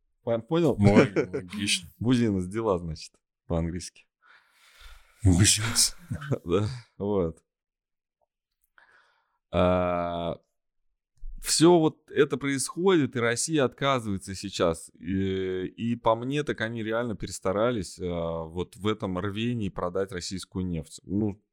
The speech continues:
Speaker 1: за-, ну, сталь-, сделали ее слишком дешевой, зали-, залили рынок нефтью. И с одной стороны, с политической,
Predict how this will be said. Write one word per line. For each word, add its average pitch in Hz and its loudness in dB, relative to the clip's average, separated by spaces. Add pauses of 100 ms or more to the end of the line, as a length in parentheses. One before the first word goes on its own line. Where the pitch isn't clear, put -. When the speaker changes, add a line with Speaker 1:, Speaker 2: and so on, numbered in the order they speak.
(200)
Speaker 1:
за-, 107 2
ну, 160 -4
сталь-, 139 2
сделали 127 0
ее 120 0
слишком 113 -4
дешевой, 110 2
зали-, 107 -2
залили 104 -2
рынок 107 -4 (520)
нефтью. 110 2 (520)
И 131 6
с - 4
одной 175 6
стороны, 131 2
с 98 -2
политической, 139 0